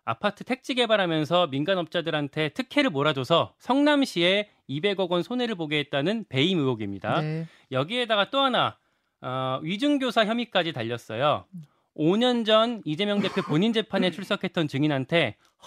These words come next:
Speaker 1: 허위 증언해달라고 요구했다라는 내용까지 어제 같이 영장에 적시가 됐습니다.
Speaker 2: 자, 이제 중요한 건 체포동의안이 어떻게,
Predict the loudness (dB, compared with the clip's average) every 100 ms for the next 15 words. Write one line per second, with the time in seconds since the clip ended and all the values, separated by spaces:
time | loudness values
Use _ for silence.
0 | 2 6 6 4 2 2 2 2 2 0
1 | 0 -2 0 -2 -2 2 2 2 -8 _
2 | -4 0 2 4 4 2 2 -2 -4 -6
3 | -8 -12 -10 -10 -6 -6 -8 -12 -14 -14
4 | -14 -4 2 2 2 0 -2 -2 4 6
5 | 6 6 4 0 0 0 2 2 2 4
6 | 6 6 4 2 2 0 2 0 2 4
7 | 2 0 -2